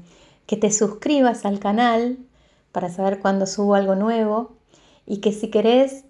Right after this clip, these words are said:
podés compartirlo o también podés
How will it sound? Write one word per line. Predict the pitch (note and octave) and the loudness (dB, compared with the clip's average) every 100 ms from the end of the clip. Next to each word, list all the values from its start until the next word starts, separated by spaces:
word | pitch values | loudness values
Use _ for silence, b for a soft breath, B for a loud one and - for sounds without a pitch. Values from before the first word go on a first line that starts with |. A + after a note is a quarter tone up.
| _ | _
podés | - F#3 G3 G3+ G#3 G#3 - _ _ _ _ | 0 2 4 2 -2 -6 -18 _ _ _ _
compartirlo | G3 F3 F#3 F#3 - C#4 C4+ A#3 A#3+ D#4 - b b b b b _ _ _ | -4 -2 -4 -4 -6 -2 0 2 2 0 -6 b b b b b _ _ _
o | G3 F#3+ F3+ F3+ F3 | -4 -2 -2 -4 0
también | G3+ G#3 A3+ | 2 4 2
podés | A3 G3 F#3+ F#3+ G3 - | 2 2 4 4 0 -6